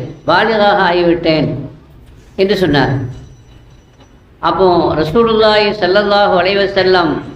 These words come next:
"நீ அவர்களை பார்த்திருக்கிறாயா?" என்று கேட்டார். தாய் கேட்டார். அப்போ அவங்க சொன்னாங்க, "இல்லை, நான் பார்க்கலையே" அப்படின்னு.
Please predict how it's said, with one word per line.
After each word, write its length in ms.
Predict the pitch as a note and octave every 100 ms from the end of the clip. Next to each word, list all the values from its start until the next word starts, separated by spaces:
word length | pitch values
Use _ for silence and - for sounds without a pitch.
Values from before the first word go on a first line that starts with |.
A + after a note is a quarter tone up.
| - - - - - - - -
"நீ 140 | F3+
அவர்களை 800 | F#3 E3+ F#3+ F#3 F#3 F3+ D#3 C#3+ -
பார்த்திருக்கிறாயா?" 960 | F3 F#3+ G3 F#3+ F3+ F3+ F3 F3 F#3
என்று 220 | E3+ E3
கேட்டார். 420 | E3 C#3+ C#3+ A#2 B2+ - - - - - - -
தாய் 320 | D#3 F#3+ E3+
கேட்டார். 600 | E3+ D3 D3 B2 B2+ - - - - - - - - - _ -
அப்போ 240 | D#3 F#3
அவங்க 380 | F3 F#3 F#3 F#3
சொன்னாங்க, 400 | F3+ F#3+ F#3 F3
"இல்லை, 480 | D#3 D#3+ F#3+ F3+ C#3+
நான் 280 | D#3 D#3+ D#3
பார்க்கலையே" 600 | E3+ F3 F3 D#3+ D#3+ C#3+
அப்படின்னு. 340 | B2 C3 G#2+